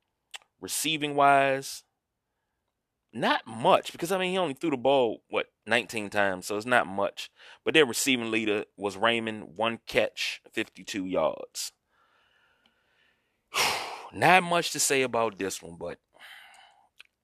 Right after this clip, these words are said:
I will say this. Tennessee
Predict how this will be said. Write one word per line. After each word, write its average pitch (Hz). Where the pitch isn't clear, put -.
I 95
will 113
say 113
this. 104
Tennessee 175